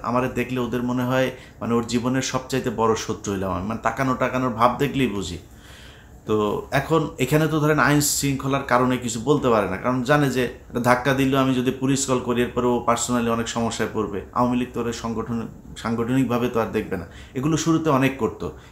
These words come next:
নানান ঝামেলায় টামেলায় একটা deport হয়েছে, এসবের পরে এখন আর, এখন ঠান্ডা হয়েছে। কিন্তু দেখলে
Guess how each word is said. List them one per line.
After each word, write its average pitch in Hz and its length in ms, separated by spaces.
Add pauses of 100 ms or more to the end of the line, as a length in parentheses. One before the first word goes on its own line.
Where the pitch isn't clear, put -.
(160)
নানান 151 340
ঝামেলায় 131 440
টামেলায় 127 400
একটা 117 220
deport 120 360
হয়েছে, 117 400
এসবের 131 380
পরে 156 140
এখন 139 280
আর, 127 80 (240)
এখন 110 220 (100)
ঠান্ডা 107 200
হয়েছে। 95 180
কিন্তু 123 240
দেখলে 156 480